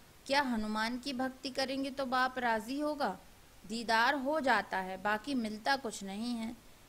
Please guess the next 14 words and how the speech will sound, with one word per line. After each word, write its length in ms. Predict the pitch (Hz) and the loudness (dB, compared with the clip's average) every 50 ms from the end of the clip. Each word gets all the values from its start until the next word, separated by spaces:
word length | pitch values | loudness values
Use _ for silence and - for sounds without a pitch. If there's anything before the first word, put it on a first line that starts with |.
| - - 208 | -14 -6 -2
बाप 300 | 196 196 214 214 - - | 2 2 2 0 0 -4
कहते 300 | 233 214 214 214 - 247 | -4 -4 -4 -2 -2 -2
हैं, 380 | 254 269 294 285 247 196 - - - - - | 0 0 2 2 0 -2 -4 -10 -16 -12 -6
"मैं 200 | 214 214 220 208 | -6 -4 -4 -2
भल 180 | 247 277 311 294 | 0 0 -2 0
साक्षात्कार 880 | - 277 233 214 208 - - - 220 208 208 - - - 240 269 294 | 2 4 4 4 2 0 -2 -2 -2 -2 -2 -4 -4 -2 0 0 0
कराता 480 | 285 277 240 214 190 180 185 - - 202 | 0 0 0 0 0 0 -2 -2 -4 -4
हूँ, 380 | 190 196 202 233 277 302 - - | -2 -2 -2 -2 -2 -2 -2 -2
परंतु 420 | 226 208 208 208 208 202 226 220 - | 0 0 0 -2 -4 -6 -8 -6 -2
ऐसे 320 | - 214 208 214 - 269 240 | 0 0 0 0 -2 -4 -2
नहीं 240 | 247 254 285 302 320 | -2 0 0 -2 -2
कि 140 | 302 285 | -2 -4
मेरे 340 | 233 220 220 214 220 233 254 | -2 -2 0 0 0 -2 -4
साथ 260 | 254 - 247 214 208 | -4 -2 -2 -2 -2